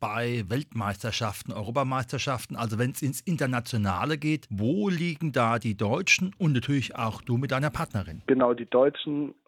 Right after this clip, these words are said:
Speaker 2: holen im Kunstradfahren so gut wie immer alle Titel. Also Deutschland ist die führende Nation im Kunstradfahren. Danach kommen Schweiz und Österreich. Lea und ich sind, ähm, tatsächlich auch relativ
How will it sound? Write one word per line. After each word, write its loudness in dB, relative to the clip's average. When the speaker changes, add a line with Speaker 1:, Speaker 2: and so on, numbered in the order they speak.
Speaker 2:
holen 6
im -6
Kunstradfahren 2
so 2
gut 4
wie 6
immer 4
alle -2
Titel. 2
Also 0
Deutschland 2
ist -4
die 2
führende 2
Nation 0
im 2
Kunstradfahren. 0
Danach 4
kommen 2
Schweiz 4
und -2
Österreich. 0
Lea 8
und 4
ich -2
sind, -2
ähm, 2
tatsächlich 0
auch 2
relativ 4